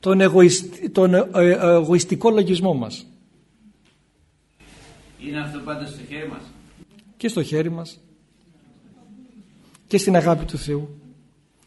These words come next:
Speaker 1: Γι' αυτό χρειάζεται η προσευχή. Θα πω στον Θεό, «Είμαι σκληρόκαρδος.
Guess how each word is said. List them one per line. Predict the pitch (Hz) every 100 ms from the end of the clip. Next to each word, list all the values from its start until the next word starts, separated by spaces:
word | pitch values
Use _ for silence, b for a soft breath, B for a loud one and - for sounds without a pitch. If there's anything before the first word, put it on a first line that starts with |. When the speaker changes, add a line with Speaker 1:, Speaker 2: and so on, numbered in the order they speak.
| b b b
Speaker 1:
Γι' | 160
αυτό | -
χρειάζεται | 214 185 185 185
η |
προσευχή. | 170 180 196 185 269 165
Θα | 175
πω | 214
στον | 214 214
Θεό, | - 202 120 - B
«Είμαι | B 233
σκληρόκαρδος. | 240 254 233 185 143 123 117 -